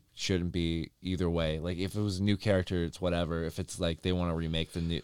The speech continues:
the original character, it doesn't really affect, you know, th-, this movie.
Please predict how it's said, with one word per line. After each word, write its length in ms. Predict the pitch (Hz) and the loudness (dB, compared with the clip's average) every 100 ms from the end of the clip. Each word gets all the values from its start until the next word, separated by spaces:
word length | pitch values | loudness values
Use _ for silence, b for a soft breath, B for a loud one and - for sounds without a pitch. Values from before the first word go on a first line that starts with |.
| 82 | 0
the 160 | 87 | 0
original 320 | 78 85 87 | 2 -2 -4
character, 400 | 78 82 73 76 | -4 -4 -4 -6
it 60 | 71 | -6
doesn't 180 | 85 87 | -4 -4
really 220 | 82 78 | -2 -4
affect, 400 | 65 - 82 80 _ _ _ _ _ _ _ - | -6 -2 -2 -2 _ _ _ _ _ _ _ -8
you 120 | 80 | -4
know, 180 | 73 65 71 | -2 -2 -2
th-, 160 | 87 - | -4 -2
this 200 | 95 - | -4 -2
movie. 280 | 85 76 | -4 -4